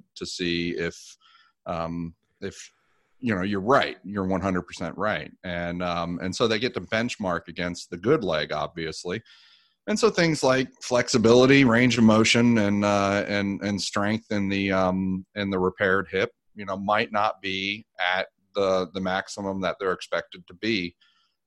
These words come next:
um, when he's at full recovery. And I'm speaking hypothetically now. Um, but, you know, let's hypothetically say that, uh, that on a timeline, they think that maybe more like in six weeks, he'll be closer to that max,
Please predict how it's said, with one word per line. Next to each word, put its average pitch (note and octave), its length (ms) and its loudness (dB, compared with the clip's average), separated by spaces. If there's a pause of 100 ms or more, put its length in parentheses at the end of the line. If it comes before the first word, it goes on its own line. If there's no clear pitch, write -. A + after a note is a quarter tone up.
(120)
um, F2 420 -2
when F#2+ 160 -4
he's F2+ 160 -6
at - 240 -4
full F2+ 180 -6
recovery. E2+ 640 -4 (140)
And E2+ 420 -6
I'm F2+ 140 -8
speaking F2 480 -6
hypothetically F#2+ 800 -4
now. G#2 240 -2 (500)
Um, F#2 500 0 (440)
but, F#2 400 2
you A2+ 120 -6
know, F#2 140 -4
let's F#2 260 -2
hypothetically F#2+ 760 -4
say F2+ 380 -2
that, F2+ 340 0
uh, F2 380 4 (340)
that F2 320 4 (120)
on F#2 180 2
a F2 40 0
timeline, F#2 1000 2
they F#2 300 2
think F#2 440 -4
that F2+ 280 0
maybe G2 280 0
more F#2+ 240 0
like F2 300 2
in F2+ 120 -2
six - 380 -4
weeks, A2 380 0
he'll F#2+ 120 -2
be F2 140 -4
closer F#2 400 -2
to E2+ 140 -8
that E2 220 -2
max, E2 280 -4